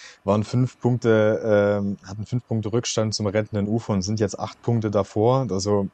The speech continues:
wir hatten einen extrem erfolgreichen Januar und Februar und trotzdem läuft die Mannschaft ja auf letztendlich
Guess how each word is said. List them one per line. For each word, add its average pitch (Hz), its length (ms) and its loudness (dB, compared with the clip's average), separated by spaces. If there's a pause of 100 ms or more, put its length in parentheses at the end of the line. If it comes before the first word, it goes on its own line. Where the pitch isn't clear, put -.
(140)
wir 98 200 -4
hatten 113 260 2
einen 101 420 0
extrem 120 500 2
erfolgreichen 110 640 0
Januar 107 400 0
und 95 140 -4
Februar 101 540 -2 (640)
und 101 260 0
trotzdem 107 380 0
läuft 104 240 2
die 101 60 -2
Mannschaft 107 420 -2
ja 98 120 2
auf 95 220 0
letztendlich 101 800 -6